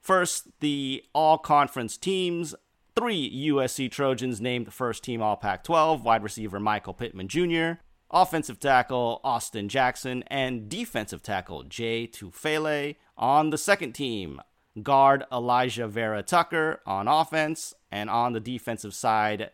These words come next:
freshman defensive end Drake Jackson, and safety Talanoa Hufanga.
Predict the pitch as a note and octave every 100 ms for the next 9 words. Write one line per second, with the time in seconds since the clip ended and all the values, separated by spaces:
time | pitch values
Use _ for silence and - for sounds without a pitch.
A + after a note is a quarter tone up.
0 | _ _ - G#3 G3 D#3 C#3 B2+ A#2 G#2
1 | A#2 B2 A2 G#2+ A2 G#2 G2+ G#2 G2 -
2 | D3 C#3+ - C#3+ C#3 - - A2+ A2 G#2+
3 | - _ - A#2+ G#2+ - G2+ F2+ A2 A2
4 | G2+ A2 G#2+ F#2+ G#2 - C#3 D3 D3+ D3+